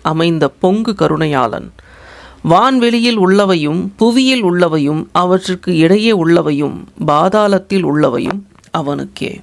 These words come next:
உரத்த குரலில் நீங்கள் பேசினாலும் வெளிப்படையானவை ரகசியமானவை அனைத்தையும் அவன்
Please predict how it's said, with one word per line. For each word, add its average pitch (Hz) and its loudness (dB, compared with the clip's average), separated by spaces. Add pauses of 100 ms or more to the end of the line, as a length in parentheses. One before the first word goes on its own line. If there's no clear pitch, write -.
(800)
உரத்த 196 0
குரலில் 202 0
நீங்கள் 175 0
பேசினாலும் 202 0
வெளிப்படையானவை 185 0 (280)
ரகசியமானவை 160 -2 (200)
அனைத்தையும் 175 -2
அவன் 135 -2